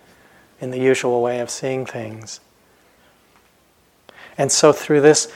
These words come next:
we begin to turn our focus more to, uh, universal aspects of all experience, all conditioned things,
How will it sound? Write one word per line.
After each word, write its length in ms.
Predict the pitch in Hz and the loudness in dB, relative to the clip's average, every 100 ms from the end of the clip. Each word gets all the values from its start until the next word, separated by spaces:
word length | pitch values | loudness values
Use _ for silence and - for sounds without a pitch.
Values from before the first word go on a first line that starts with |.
| - | -2
we 120 | 156 143 | 2 4
begin 380 | 135 151 143 | 2 0 -4
to 160 | - - | -4 -8
turn 400 | - - 151 147 | -8 -4 -2 -2
our 100 | 135 | -4
focus 640 | - 147 139 143 131 - - - - | -2 -2 2 0 0 -4 -10 -20 -4
more 240 | 143 139 | 2 2
to, 420 | 135 - 147 131 - - - | 2 0 2 2 -2 -18 -14
uh, 260 | - 120 120 - | -8 -6 -6 -6
universal 840 | 156 156 143 151 147 - 123 113 - - - _ _ _ - | -4 -4 0 2 2 0 -2 -4 -12 -20 -20 _ _ _ -4
aspects 560 | 131 131 - 143 - | -2 -2 -2 -4 -4
of 140 | 143 - | -10 0
all 340 | 151 156 160 | 4 6 6
experience, 880 | 135 - - 123 113 127 156 - - _ _ _ _ _ _ _ _ _ _ _ _ _ _ _ _ _ _ _ _ _ | 0 -10 -12 -14 -14 -18 -18 -16 -16 _ _ _ _ _ _ _ _ _ _ _ _ _ _ _ _ _ _ _ _ _
all 200 | 131 143 | 2 4
conditioned 640 | 147 - 127 127 - 127 120 | 4 -2 -8 -6 -6 -8 -12
things, 680 | - 123 113 123 - - | -16 -18 -18 -20 -20 -20